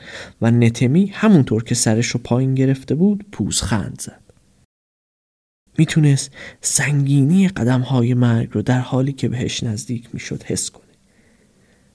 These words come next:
اما مرگ اونقدرها هم ساده لوح نبود.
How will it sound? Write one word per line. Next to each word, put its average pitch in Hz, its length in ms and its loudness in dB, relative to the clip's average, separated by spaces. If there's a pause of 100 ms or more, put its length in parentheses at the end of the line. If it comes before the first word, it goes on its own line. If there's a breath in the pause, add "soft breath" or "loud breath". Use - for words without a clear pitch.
(180)
اما 262 220 6
مرگ 202 300 4 (120)
اونقدرها 127 640 4
هم 196 180 2
ساده 101 360 -2
لوح 113 280 0
نبود. 117 280 -4